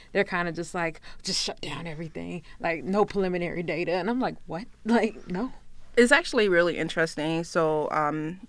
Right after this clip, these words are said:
Speaker 2: we're recording this a little bit early, though it's gonna come out at the beginning of the semester.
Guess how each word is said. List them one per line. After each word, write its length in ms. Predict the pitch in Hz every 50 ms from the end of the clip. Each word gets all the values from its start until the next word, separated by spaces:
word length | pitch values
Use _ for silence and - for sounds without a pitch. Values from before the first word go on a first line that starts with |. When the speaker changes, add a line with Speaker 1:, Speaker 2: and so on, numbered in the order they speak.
| - - - -
Speaker 2:
we're 600 | 185 185 185 196 202 202 202 196 196 190 180 175 - - - - -
recording 440 | - 196 185 - 247 247 247 262 254
this 180 | 233 202 208 -
a 60 | 170
little 220 | 165 175 180 185
bit 160 | 175 175 165 -
early, 440 | - - 165 160 151 143 143 147 165 190 -
though 240 | - 165 151 151 147
it's 180 | 123 139 - -
gonna 220 | - 165 160 156
come 180 | 160 - 156 151
out 260 | 147 147 147 143 - _ - - - - - -
at 60 | - 165
the 20 | 160
beginning 240 | 160 160 156 151 147
of 40 | 156
the 40 | -
semester. 560 | 165 165 165 165 - - 156 135 123 120